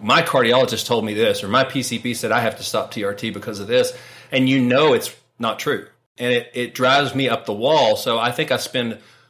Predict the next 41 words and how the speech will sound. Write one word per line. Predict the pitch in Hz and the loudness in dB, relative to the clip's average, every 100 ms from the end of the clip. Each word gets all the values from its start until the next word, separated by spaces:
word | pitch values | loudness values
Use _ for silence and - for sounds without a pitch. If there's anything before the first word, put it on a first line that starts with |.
| _ _ _ _ | _ _ _ _
half | - 143 139 | -2 0 2
of | |
my | 135 127 | 2 0
time | - 143 135 123 | 0 2 4 2
counseling | 113 120 113 - 120 110 | 0 0 0 0 -2 -2
people | 117 113 113 110 | -4 0 0 2
on | 113 113 110 107 - _ _ | 2 2 2 -2 -10 _ _
the | 107 | -8
truths | - 156 165 131 | 0 2 2 2
of | 107 | 2
these | 117 110 | 0 0
things, | 117 110 110 | 2 2 2
or, | 113 107 | 2 2
or, | 113 113 104 _ | 2 -2 -2 _
you | - 117 | -10 -6
know, | |
you | 107 135 | -2 0
need | 139 | 2
to | 131 | 4
ask | 127 127 | 2 2
your | 131 | -2
physician | 120 113 131 127 | -4 -2 0 0
to | 110 | 0
back | 113 107 | 0 0
that, | 117 110 - | -2 -4 -6
that | 117 107 | -2 2
up. | 120 120 | 4 2
We | 123 | 2
do | 131 131 | 2 2
it | |
in | 120 | 0
the | 107 | 0
hormone, | 120 120 117 107 - | 0 2 0 -2 -4
uh, | 107 101 | -2 -2
group | 104 117 117 | 0 -2 2
all | 107 | 0
the | 101 | 0
time | 113 | -2
on | 101 | 0
Facebook. | 117 139 - 107 | 0 -2 -2 0
Like, | 110 110 | 0 0